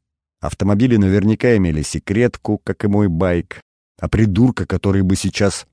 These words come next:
раскатывал по улице, еще поискать надо. Кстати, байк. Интересно,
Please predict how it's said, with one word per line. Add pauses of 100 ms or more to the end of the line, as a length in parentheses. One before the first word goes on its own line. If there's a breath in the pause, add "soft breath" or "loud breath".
(120)
раскатывал
по
улице,
еще
поискать
надо. (480)
Кстати,
байк. (420)
Интересно,